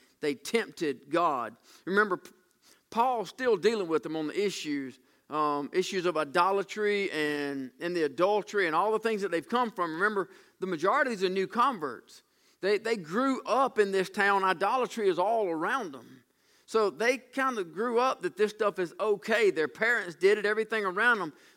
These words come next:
They're having to learn, no, it is a sin. It is a sin against God. Anything outside of the things of God, it doesn't matter if you grew up doing it or not. It was a sin then. You're just saved now. But you cannot go back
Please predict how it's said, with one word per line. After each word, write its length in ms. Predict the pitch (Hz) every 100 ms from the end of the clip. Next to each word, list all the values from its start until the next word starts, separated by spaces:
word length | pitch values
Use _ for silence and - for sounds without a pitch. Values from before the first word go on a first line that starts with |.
| -
They're 160 | 226
having 420 | 262 269 277 262 220
to 160 | 214
learn, 680 | 170 196 269 269 180 143 123 - - _ _
no, 400 | 185 226 254 214
it 200 | 208 254
is 180 | 247 185
a 120 | 180
sin. 640 | 165 - - 208 208 139 139
It 120 | 208
is 160 | 214 190
a 100 | 180
sin 460 | - 262 269 262
against 480 | 220 190 175 151 143
God. 400 | 190 202 143 113 _ -
Anything 500 | - 247 277 262 254
outside 480 | 233 190 - 233 254
of 80 | 226
the 80 | 185
things 220 | 226 196
of 100 | 180
God, 280 | 220 233 185 - 175
it 160 | 277
doesn't 320 | 285 269 226
matter 260 | 202 240 233
if 140 | -
you 140 | 233 226
grew 280 | 208 269 233
up 240 | 208 202
doing 260 | 226 226 226
it 140 | 220
or 80 | 208
not. 340 | 247 262 143 - -
It 160 | 247
was 140 | 240 208
a 80 |
sin 420 | 202 - 277 240 233
then. 240 | 269 220
You're 100 | 254
just 320 | 233 247 -
saved 380 | 269 269 254 180
now. 300 | 170 143 120 - _
But 180 | 214 233
you 80 | 247
cannot 600 | - 277 262 262 240 190
go 160 | 233
back 420 | 202 254 269 180